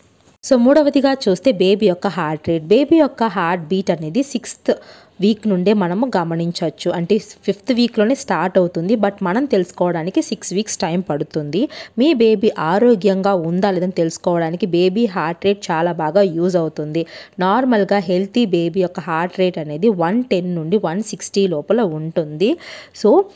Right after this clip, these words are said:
ఒకవేళ మీకు వన్ టెన్ కంటే తక్కువగా ఉంది అంటే ఇది ప్రాబ్లమ్ను కలిగించవచ్చు. So, మీ బేబీ కనుక ఆరోగ్యంగా ఉంటే తనకు వన్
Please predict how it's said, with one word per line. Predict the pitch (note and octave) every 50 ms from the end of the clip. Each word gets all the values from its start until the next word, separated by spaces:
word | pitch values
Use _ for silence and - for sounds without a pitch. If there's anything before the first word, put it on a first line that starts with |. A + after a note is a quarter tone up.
| _ _ - - _ _ -
ఒకవేళ | G3+ G3+ G3+ D4+ D4 C4+ A3+ G3+ G3+
మీకు | G3 G3 F3+ - F#3
వన్ | F3 F3+ E3+ G3+ B3+ C#4
టెన్ | - - A#3 A#3+ C4
కంటే | B3+ - B3 A#3 A#3+ A3 -
తక్కువగా | G3+ E3+ - _ - B3 B3 B3 A3+ A3 G#3+ F#3+
ఉంది | E3 D3+ D#3+ E3+ F#3 F#3+ G#3+ G#3+
అంటే | F#3 E3 D#3 D3+ - - F#3+ C4 F4 F4+ - - - - - _ -
ఇది | - C#3 G#3+ G#3 B3 C#4
ప్రాబ్లమ్ను | C#4 - G3+ F#3+ E3+ E3+ E3 F3 F3+ A3 A#3+
కలిగించవచ్చు. | A#3+ - E3+ D#3+ E3 D#3+ E3+ E3 - - D3+ - - D#3+ - -
So, | G3 G3 F#3+ G3
మీ | A3+ C#4
బేబీ | C4 A3+ A3 G#3 G3+ G#3+ A3+
కనుక | G3 G3 F#3 F#3 F#3 -
ఆరోగ్యంగా | - - D#3 D#3+ F3+ G3 G#3 G#3 F3+ G3+ F#3 F3+ F3+ F3+ F3 E3
ఉంటే | D#3 D3+ D3+ D#3 D3+ - B3+
తనకు | C#4 - G3+ E3 E3+ E3 - - B3
వన్ | G3 D#3+ E3 E3+ G#3 C4